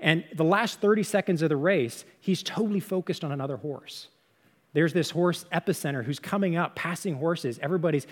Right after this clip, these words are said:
celebrating this horse. He thinks Epicenter is gonna win. The announcer does not mention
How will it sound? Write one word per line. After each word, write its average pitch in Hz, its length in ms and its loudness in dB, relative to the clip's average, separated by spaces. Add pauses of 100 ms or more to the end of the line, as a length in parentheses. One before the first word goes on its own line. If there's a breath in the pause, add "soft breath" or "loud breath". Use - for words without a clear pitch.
(160 loud breath)
celebrating 175 500 6
this 151 120 0
horse. 190 240 2
He 165 80 2
thinks 180 220 0
Epicenter 180 440 0
is 147 80 0
gonna 160 160 0
win. 170 240 2 (320 loud breath)
The 175 80 6
announcer 202 300 4
does 196 340 4
not 190 200 2
mention 139 760 0